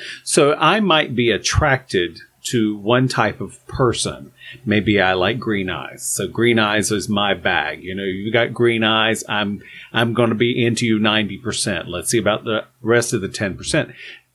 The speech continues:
There is a definite difference when you exclude somebody and say, "Oh, I don't want somebody with the green eyes. That's disgusting. That's gross."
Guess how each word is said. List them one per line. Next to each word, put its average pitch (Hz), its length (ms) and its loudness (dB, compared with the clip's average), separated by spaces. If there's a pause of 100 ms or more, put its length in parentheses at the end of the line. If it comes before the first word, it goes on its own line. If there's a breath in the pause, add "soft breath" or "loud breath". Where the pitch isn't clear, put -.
There 175 200 2
is 170 120 2
a 180 60 4
definite 175 500 -4
difference 254 480 -4
when 113 140 -2
you 107 180 -2
exclude 262 520 -6
somebody 107 220 -4
and 95 80 -8
say, 131 200 0
"Oh, 226 440 2
I 135 120 0
don't 240 100 0
want 175 140 0
somebody 113 240 0
with 95 120 -10
the - 60 -16
green 135 360 -2
eyes. 85 240 -6
That's 160 180 0
disgusting. 135 840 -2
That's 147 260 0
gross." 123 580 -2